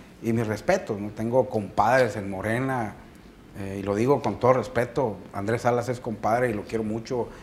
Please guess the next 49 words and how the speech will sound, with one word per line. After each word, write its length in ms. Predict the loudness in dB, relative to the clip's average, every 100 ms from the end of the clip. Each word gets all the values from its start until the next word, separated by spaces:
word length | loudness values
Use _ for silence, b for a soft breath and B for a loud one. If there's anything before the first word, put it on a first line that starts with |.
| B B -4
eh, 520 | 0 2 2 2 0
Onofre 360 | 2 2 4 4
Muñoz 440 | 2 2 2 2
es 120 | 0
otra 260 | -2 0 0
persona 340 | 0 0 -2
que 80 | -4
está 140 | -4 -4
en 80 |
Morena. 380 | -2 -2 -4 -6 B B B B B
Digo, 360 | 0 6 6 6
pobrecito, 560 | 4 4 2 -4 -4
no, 280 | -6 -6 -6
la 80 | -6
verdad 360 | -4 -4 -4 -6 -8 -6
me 100 | -2
da, 400 | 0 0 -4 -10
me 140 | -6 -2
da, 560 | 0 2 2 0 -4 -2
y 80 |
lo 140 | 2 4
digo 240 | 6 8
de, 160 | 8 6
de, 440 | 2 -2 -2 -4 -10
de, 180 | -10 -10 -8
de 100 | -2
broma, 340 | 4 4 2
no 120 | -2 -4
lo 100 | -4
digo 160 | -4
en 80 | -4
serio, 340 | -2 -2 -2 -10
¿no? 60 | -14 B B B 2
Pero 180 | 4 4
son 160 | 2
personas 400 | 4 6 8 6
que 80 | 8
respeto 460 | 6 8 2 4 2
muchísimo 640 | 2 0 2 4 4 2 B B B -2
y, 360 | 2 4 2 0
y 180 | -2 0
que, 240 | 2 2
pues, 320 | 0 -4 -2
ellos 240 | 0 0 2
han 100 | 2
decidido 560 | 2 2 2 4 4
ir 160 | 4 2
a 60 | 2
otro, 400 | 0 2 2